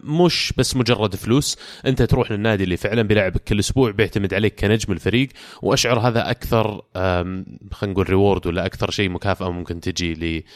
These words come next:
للاعب مثل ميرتنز. على طاري الخمسات كمان، إنتر ميلان يفوز خمسة صفر على جنوة. إيش صاير في الدوري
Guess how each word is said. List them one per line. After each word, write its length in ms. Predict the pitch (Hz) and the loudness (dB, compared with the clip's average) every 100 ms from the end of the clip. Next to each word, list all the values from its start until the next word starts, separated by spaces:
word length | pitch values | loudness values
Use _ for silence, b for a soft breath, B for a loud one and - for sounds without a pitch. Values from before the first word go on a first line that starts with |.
| b b | b b
للاعب 280 | 92 78 82 | -2 -2 -4
مثل 280 | 80 82 80 | -6 -6 -6
ميرتنز. 580 | 80 78 - 80 - _ _ _ _ _ _ _ _ _ _ _ _ _ - | -6 -8 -10 -12 -12 _ _ _ _ _ _ _ _ _ _ _ _ _ -4
على 140 | 98 | 0
طاري 200 | 151 151 | 2 2
الخمسات 420 | 104 95 127 110 | 2 -2 0 -2
كمان، 300 | - 107 98 | 0 0 2
إنتر 220 | 98 107 | 0 0
ميلان 280 | 98 98 123 | 0 2 2
يفوز 240 | 87 95 - | 0 -2 -2
خمسة 320 | 120 107 113 | -2 -2 -2
صفر 280 | - 110 87 | 0 0 0
على 120 | 85 | 0
جنوة. 260 | 92 120 | 2 2
إيش 100 | 87 | 2
صاير 240 | - 127 117 | 2 2 2
في 60 | |
الدوري 160 | 98 101 | 2 2